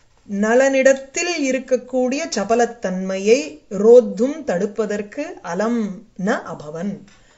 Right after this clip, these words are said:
சமர்த்தமாக இல்லை, சாமர்த்தியம் இல்லாதவைகளாக இருந்தன இல்லையா?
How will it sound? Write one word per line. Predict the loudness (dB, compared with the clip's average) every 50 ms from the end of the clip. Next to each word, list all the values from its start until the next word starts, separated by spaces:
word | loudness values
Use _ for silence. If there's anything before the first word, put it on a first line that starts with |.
| _ _ -14
சமர்த்தமாக | -6 -2 -2 0 0 -2 -4 -6 -6 -6 -4 -6 -8 -8 -8
இல்லை, | -10 -10 -10 -8 -10 -10 -10 -10 -14 -14
சாமர்த்தியம் | -14 -14 -10 -8 -6 -4 -6 -6 -4 -6 -4 -4
இல்லாதவைகளாக | -4 -2 -2 0 0 0 -2 -2 -4 -4 -4 -4 -6 -6 -6 -6 -8 -6 -6
இருந்தன | -6 -6 -6 -8 -12 -10 -12 -12 -12 -14 _ _ _ _
இல்லையா? | -18 -14 -10 -6 -4 -4 -4 -6 -8